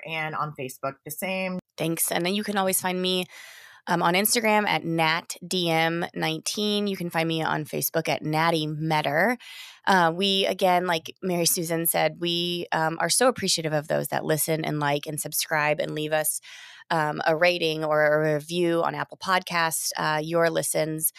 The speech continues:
Speaker 2: uh, really, truly mean the world to us, and you sharing it with your friends and families even better. So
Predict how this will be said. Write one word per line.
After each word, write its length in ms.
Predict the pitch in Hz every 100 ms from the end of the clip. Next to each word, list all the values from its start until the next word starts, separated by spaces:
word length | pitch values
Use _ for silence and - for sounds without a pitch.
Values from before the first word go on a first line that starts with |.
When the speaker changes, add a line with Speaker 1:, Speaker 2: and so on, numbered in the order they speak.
| - - - -
Speaker 2:
uh, 280 | 175 156 156
really, 300 | 165 185 170
truly 320 | 160 170 160
mean 160 | 156 151
the 80 | 151
world 240 | 151 151
to 120 | -
us, 240 | 151 151 -
and 220 | 156 151
you 140 | 151
sharing 360 | 147 - 165 160
it 40 |
with 140 | 156 156
your 100 | 151
friends 260 | - 160
and 160 | 160 156
families 380 | 160 156 156 156
even 180 | 156 160
better. 300 | 180 214 170
So 360 | - 175 165